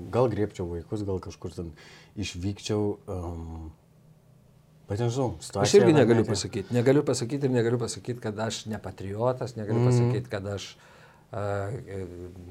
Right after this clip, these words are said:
Speaker 2: kareivis, kad aš aukosiu savo gyvybę. Aš negaliu pasakyt, nes nežinau,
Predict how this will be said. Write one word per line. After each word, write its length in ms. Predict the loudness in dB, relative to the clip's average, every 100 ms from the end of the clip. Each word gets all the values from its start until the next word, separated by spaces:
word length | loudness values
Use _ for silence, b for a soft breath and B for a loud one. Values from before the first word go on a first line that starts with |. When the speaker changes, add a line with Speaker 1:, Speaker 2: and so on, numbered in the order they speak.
| -18 -20 -20 -18 -18 -12
Speaker 2:
kareivis, 540 | -10 -4 -2 0 -2 -4
kad 160 | -8
aš 140 | -8 -10
aukosiu 340 | -8 -8 -10
savo 220 | -10 -8 -8
gyvybę. 420 | -8 -6 -6 -8
Aš 120 | -10
negaliu 380 | -6 -2 -2 -2
pasakyt, 440 | -6 -8 -6 -6
nes 200 | -4 -6
nežinau, 560 | -6 -6 -4 -2 -2